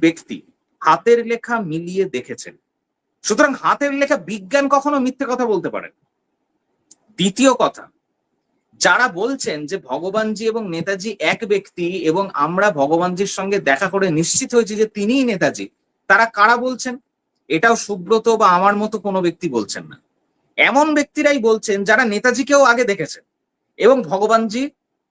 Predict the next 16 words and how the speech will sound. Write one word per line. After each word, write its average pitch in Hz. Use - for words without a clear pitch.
তার 170
সঙ্গেও 202
সাক্ষাৎ 180
করেছেন। -
এরকম 262
ব্যক্তি -
কারা 240
কারা? 254
এক 220
হচ্ছে 240
লীলা 208
রায়, 175
পবিত্র 196
মোহন 220
রায়, 143
বিমল 226